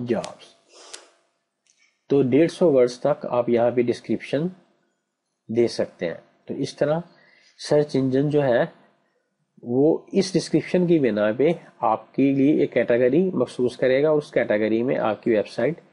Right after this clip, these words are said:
जो है वो शो करेगा। तो इसी सिलसिले का दूसरा meta tag है,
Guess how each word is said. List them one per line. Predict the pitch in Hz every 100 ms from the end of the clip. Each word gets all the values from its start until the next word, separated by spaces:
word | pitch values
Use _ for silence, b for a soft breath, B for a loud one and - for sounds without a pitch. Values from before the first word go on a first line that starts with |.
| b b b -
जो | 113 113
है | 110 139 - _ _ _ _
वो | 117 123
शो | - 117
करेगा। | 104 76 - - - _ _ b b b b b b _ _
तो | -
इसी | 135 123 - 170
सिलसिले | - - 160 151
का | 151
दूसरा | 135 117 - 131
meta | 131 123 123
tag | 123 120 117
है, | 139